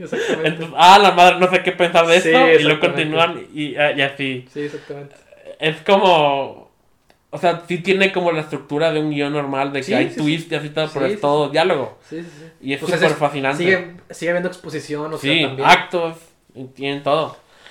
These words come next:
Speaker 2: Y, y se va reflejando en, en que empiezan de la mañana y luego es, es tarde y luego al final en la, es en la noche, ¿no?
Speaker 1: En la noche, sí.
Speaker 2: Y, ah, qué bueno que lo vimos este, este mes,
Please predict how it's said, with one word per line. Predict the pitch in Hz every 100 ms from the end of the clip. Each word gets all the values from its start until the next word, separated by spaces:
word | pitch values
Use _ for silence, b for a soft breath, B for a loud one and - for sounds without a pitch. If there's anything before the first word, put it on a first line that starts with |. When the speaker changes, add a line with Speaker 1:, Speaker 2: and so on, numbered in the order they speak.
| b b
Speaker 2:
Y, | 143 143
y | 151 135
se | 131
va |
reflejando | 135 147 143 143 147
en, | 143 131 b b b b
en | 127 131
que | 127
empiezan | 127 127 139 160
de | 151
la | 135
mañana | 127 156 175
y | 156
luego | 147 143 139 131
es, | 127 117
es | 131 -
tarde | 160 185 196 185
y |
luego | 135 131 127 123
al | 123 123 - 90 -
final | 127 127 135
en | 131
la, | 123 127
es | 127
en | 131
la |
noche, | 117 143 131
¿no? | 120 131
Speaker 1:
En |
la | 139 127 123
noche, | 123 -
sí. | 131 127 b b b _ _ _ _ _ _ _ 139
Speaker 2:
Y, | 135 131 127 127
ah, | - - - - - _ _ _ _ _ _ _ _ _ _
qué | 143
bueno | 147 147
que | 143
lo |
vimos | 131 135 139
este, | 135 - 127 117 127
este | 123
mes, | 123 135